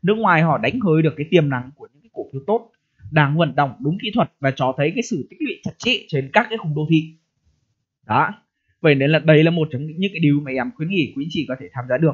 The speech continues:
và cái mức sinh lời của chúng ta có thể tối đa, tối đa có thể lên đến khoảng ba mươi phần trăm nhá.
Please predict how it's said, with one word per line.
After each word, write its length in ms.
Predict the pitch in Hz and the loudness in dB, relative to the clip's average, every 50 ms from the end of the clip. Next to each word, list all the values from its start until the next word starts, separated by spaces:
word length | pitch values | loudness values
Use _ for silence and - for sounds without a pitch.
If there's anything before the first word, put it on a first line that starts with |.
| - - | 0 -4
và 80 | 120 | -6
cái 100 | 123 127 | -4 -2
mức 120 | 160 185 196 | -4 -4 -4
sinh 220 | - - 156 156 156 | -6 -6 -2 2 4
lời 200 | 165 160 147 131 | 6 6 6 4
của 100 | 117 117 120 | 0 -4 -10
chúng 120 | - 135 139 | -16 -10 -6
ta 200 | 131 127 127 127 | -4 -4 -4 -4
có 60 | 123 - | -6 -10
thể 60 | - - - - | -12 -16 -10 -8
tối 120 | 147 165 | -2 2
đa, 260 | 156 147 156 143 156 165 - _ _ _ _ _ _ _ _ _ _ - | 2 2 2 2 0 -6 -12 _ _ _ _ _ _ _ _ _ _ 0
tối 120 | 160 190 | 4 6
đa 200 | 185 165 151 156 | 6 6 6 6
có 80 | 160 202 208 | 4 2 0
thể 80 | 143 | 0
lên 220 | 123 127 131 135 139 | 2 2 2 4 4
đến 160 | 139 147 160 | 2 2 0
khoảng 180 | - - - 123 | -4 -8 -2 2
ba 160 | 131 139 143 | 2 2 4
mươi 120 | 147 151 165 | 2 2 0
phần 100 | 160 147 | 0 2
trăm 160 | 143 135 131 139 - _ _ | 2 0 0 -2 -6 _ _
nhá. 280 | 147 170 175 170 - | 0 0 0 0 -6